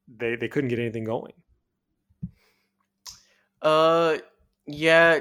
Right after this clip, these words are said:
Speaker 2: typically, you, you have to remember our first drive is a scripted drive, right?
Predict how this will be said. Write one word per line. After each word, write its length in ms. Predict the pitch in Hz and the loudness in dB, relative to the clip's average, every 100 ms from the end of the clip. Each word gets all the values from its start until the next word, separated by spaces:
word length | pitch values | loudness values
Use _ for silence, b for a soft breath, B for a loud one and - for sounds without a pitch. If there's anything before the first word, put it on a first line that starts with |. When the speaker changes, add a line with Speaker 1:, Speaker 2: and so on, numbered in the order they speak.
| - | -2
Speaker 2:
typically, 1120 | - 190 190 196 - 165 147 139 131 117 - - | -10 -10 -6 -6 -6 -6 -6 -6 -8 -10 -14 -12
you, 160 | 147 | -10
you 240 | 147 139 165 | -8 -2 0
have 120 | 185 | 0
to 100 | 190 | 0
remember 600 | 160 147 135 131 123 120 | -2 -2 -4 -4 -2 0
our 60 | 117 | -2
first 380 | 156 160 - | -2 -2 -4
drive 280 | - 131 120 | 0 0 0
is 140 | 120 113 | -4 -8
a 40 | |
scripted 540 | 113 - 127 - 113 101 | -12 -8 -8 -6 -10 -4
drive, 320 | 110 98 101 | -4 -4 -4
right? 320 | 107 131 135 | -4 -4 -8